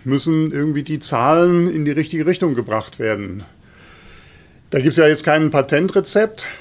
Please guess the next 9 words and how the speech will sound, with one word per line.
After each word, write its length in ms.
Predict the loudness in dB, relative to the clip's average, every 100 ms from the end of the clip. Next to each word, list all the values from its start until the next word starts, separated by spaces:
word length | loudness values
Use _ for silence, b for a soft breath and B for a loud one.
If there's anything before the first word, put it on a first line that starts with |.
| B B
sondern 640 | -10 -4 2 2 4 4
es 180 | 2 0
müssen 380 | -2 -2 -2 0
auch 280 | 2 0 0
die 280 | -6 -4 -2
Interessen 580 | -4 -2 -2 -2 -2
der 160 | 0 -2
Stakeholder, 800 | 0 0 0 2 2 4 4 2
die 420 | -2 -4 -4 -6